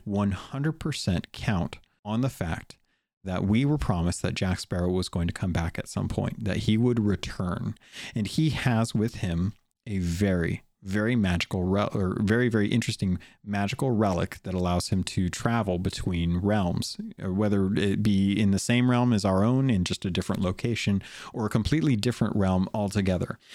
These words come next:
He's able to do that. And I would not be surprised if there was a bit of a tie-in that brought us back to the East India Trading Company through,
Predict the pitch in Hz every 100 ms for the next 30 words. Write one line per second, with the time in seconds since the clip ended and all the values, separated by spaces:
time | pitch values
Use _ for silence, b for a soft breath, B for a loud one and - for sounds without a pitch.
0 | B - - 175 170 156 147 113 104 98
1 | - - - 113 113 135 160 165 151 139
2 | 151 - 139 143 147 - 123 95 82 107
3 | - - b b b 110 - 120 110 98
4 | 92 151 160 147 - 127 98 85 110 -
5 | - 110 117 135 - - 113 - - 95
6 | 98 - 107 95 95 101 92 - 104 92
7 | 95 87 101 92 101 - - 101 101 104
8 | - _ - 110 107 101 98 101